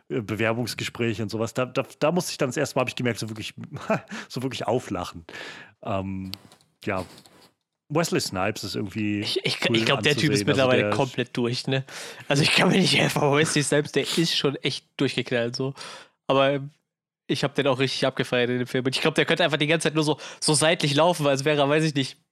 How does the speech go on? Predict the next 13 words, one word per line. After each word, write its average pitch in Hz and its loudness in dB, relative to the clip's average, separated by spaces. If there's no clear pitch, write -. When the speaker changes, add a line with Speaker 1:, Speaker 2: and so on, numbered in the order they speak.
Speaker 2:
so 143 0
eine 139 2
Mischung 151 2
aus 143 2
coolem 156 2
Hip-Hop-Dude 160 2
und, 139 -2
und, 143 -4
und, 139 -4
weiß 139 2
ich 139 -8
nicht, 139 -2
Armee-Dude. 170 0